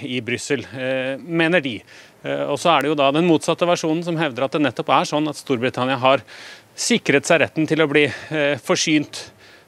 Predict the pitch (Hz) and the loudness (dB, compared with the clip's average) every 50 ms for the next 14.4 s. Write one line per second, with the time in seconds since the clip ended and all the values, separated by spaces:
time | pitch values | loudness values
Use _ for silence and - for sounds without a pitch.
0 | - - 170 160 - - - - - - 156 160 147 151 143 - - 151 131 127 | -2 0 0 0 0 -4 -10 -12 -8 -4 -2 -2 0 -2 -2 -2 -2 -2 -2 -2
1 | 139 135 107 - - - - - - - 139 131 131 123 113 101 123 135 135 131 | -2 -4 -6 -10 -18 -20 -20 -10 -4 0 0 0 0 0 -4 -8 -10 -8 -8 -6
2 | 127 127 120 131 - 135 117 120 123 123 123 107 92 107 117 107 - 127 113 113 | -6 -4 -4 -4 -2 -2 -2 -2 -2 -4 -4 -2 -2 -4 -4 -4 -4 -4 -6 -6
3 | 110 - - - - - - - 135 127 127 123 120 120 120 123 127 131 131 123 | -8 -12 -14 -20 -20 -20 -12 -6 -2 -2 -2 -2 -4 -6 -8 -10 -10 -12 -12 -8
4 | - 131 117 110 107 113 110 - - - 127 117 - 151 139 131 - - - - | -4 -4 -4 -2 -2 -4 -4 -4 -2 -4 -4 0 2 2 2 2 0 -6 -16 -16
5 | - - - - 147 147 143 143 143 147 147 160 165 147 160 170 127 - - 143 | -18 -18 -10 -4 -2 0 0 0 0 2 4 4 4 4 4 4 4 2 0 0
6 | 131 135 151 - - - - 147 139 139 139 135 135 135 135 - - 175 175 180 | 0 0 0 -2 -4 -2 0 2 2 4 2 2 2 0 -2 -4 -2 -2 -2 -2
7 | 160 147 117 - - - 160 151 147 143 139 120 120 127 - - 185 147 120 139 | -2 -4 -10 -8 -4 -2 -2 0 0 0 0 0 -2 0 2 4 4 4 4 4
8 | 160 156 143 131 - 175 165 160 160 165 - - 147 147 147 139 - 156 156 160 | 4 4 2 2 2 2 2 2 0 0 0 2 2 2 2 0 0 2 2 4
9 | 156 131 107 - - 135 127 123 131 127 110 101 - 117 120 131 - - 120 113 | 4 2 2 0 0 2 2 4 4 4 2 0 -2 -2 -4 -2 -2 -2 -2 -2
10 | 120 135 - - - 139 131 127 127 135 127 - - 135 - 147 147 131 - 120 | -2 -4 -4 -6 -6 -6 -6 -2 -2 -2 -2 -2 -4 -6 -2 -2 -2 -2 -2 -4
11 | 107 101 - - - - 139 131 120 - - - - - - - - - - 139 | -4 -4 -8 -8 -4 -2 -2 -2 -2 -4 -10 -16 -16 -16 -16 -16 -8 -2 0 2
12 | 131 131 131 - - 139 135 - - 120 117 120 - - 170 170 160 151 156 160 | 2 2 0 -2 -2 -4 -4 -2 -2 -2 -4 -2 0 0 0 2 2 2 2 2
13 | 123 - 196 208 165 156 185 190 160 127 143 135 135 139 - - - 143 143 151 | 2 0 -2 -4 0 2 4 4 6 6 6 6 4 4 2 -2 -10 -6 -4 -2
14 | 147 151 143 139 135 139 139 127 | 0 0 2 2 2 0 0 -2